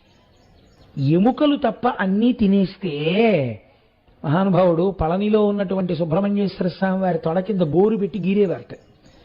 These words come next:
గీరితే చిన్న ముద్దలా వచ్చేది, ఆ ముద్ద రాస్తే కుష్ఠరోగం పోయేది. మొన్న నాకెవరు మన వేలుగురు స్వామి చెప్తున్నారు, అదే మందు.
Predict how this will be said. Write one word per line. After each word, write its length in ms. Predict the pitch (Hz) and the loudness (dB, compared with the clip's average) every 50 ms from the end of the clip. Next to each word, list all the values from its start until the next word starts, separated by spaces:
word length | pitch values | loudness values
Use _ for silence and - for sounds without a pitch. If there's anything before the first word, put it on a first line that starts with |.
| - - _ _ - 160 - | -20 -20 _ _ -4 0 2
గీరితే 580 | 160 208 220 220 190 - 226 208 180 170 175 196 | 2 2 2 2 2 2 2 2 4 4 2 0
చిన్న 300 | 185 - 196 185 196 202 | -2 -4 -6 -4 -4 -4
ముద్దలా 440 | 190 180 165 143 151 202 208 214 220 | -4 -4 -4 0 0 2 2 2 2
వచ్చేది, 440 | 180 - - - 185 151 131 123 - - _ _ _ _ _ 151 | 0 -2 -2 -2 -2 -2 -2 -4 -8 -14 _ _ _ _ _ -4
ఆ 40 | 151 | -4
ముద్ద 320 | 147 143 156 156 156 214 | -2 0 -2 0 0 0
రాస్తే 400 | 226 214 202 196 185 - - 233 | 2 2 0 -2 -4 -6 -8 -10
కుష్ఠరోగం 560 | - - 185 - - 214 214 202 190 196 196 | -10 -10 -8 -6 -4 -2 0 0 0 0 -2
పోయేది. 320 | 190 202 151 135 135 - - - _ - | -2 -2 -4 -6 -6 -10 -16 -20 _ -12
మొన్న 180 | 165 175 175 175 | -8 -6 -6 -4
నాకెవరు 440 | 175 170 165 151 180 175 180 196 | -4 -4 -4 -4 -4 -2 -2 -2
మన 180 | 196 180 165 143 120 - - - - - - | -2 -4 -6 -6 -8 -12 -18 -20 -20 -8 -2
వేలుగురు 340 | 165 175 208 220 220 220 208 | 0 2 2 2 0 -2 -4
స్వామి 280 | - - 202 190 175 | -4 -6 -6 -6 -6
చెప్తున్నారు, 420 | 156 180 151 - 202 180 143 123 - - - _ _ _ - - - - - - - - - - - - - - - - - - - - - | -6 -8 -8 -8 -8 -8 -8 -10 -12 -16 -20 _ _ _ -20 -20 -20 -20 -20 -20 -20 -20 -20 -20 -20 -20 -20 -20 -20 -20 -20 -20 -10 -4 -2
అదే 220 | 131 143 175 190 | 0 2 4 4
మందు. 340 | 170 156 151 147 135 147 | 4 2 2 2 0 -2